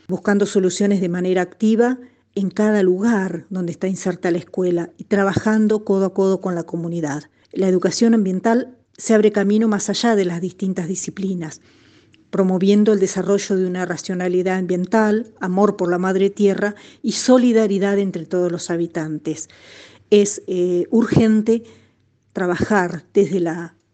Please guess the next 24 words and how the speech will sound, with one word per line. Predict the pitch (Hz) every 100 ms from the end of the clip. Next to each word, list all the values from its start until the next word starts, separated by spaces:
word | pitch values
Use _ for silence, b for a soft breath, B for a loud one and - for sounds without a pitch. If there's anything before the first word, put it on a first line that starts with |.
| _
comunidades | - 208 208 202 202 202 -
rurales, | 180 185 196 214 - B B B B B -
eh, | 175
por | 175 190
un | 196
ambiente | 196 185 202 202 202 220 226 - _
sano, | - - 208 208 220 240 -
digno | 220 202 185 196 202
y | -
seguro. | - 190 180 175 180 - - -
Es | - 202
un | 185
derecho | 190 233 233 262 277 B B B -
de | 185
todos | 190 185
los | 185 -
pueblos | - 170 165 160 160 - b b -
y | 190
hay, | 185 190
en | 185
eso | 214 - 233
tenemos | 214 180 185 185
que | 185
focalizarnos | - 180 180 175 - 208 208 220 240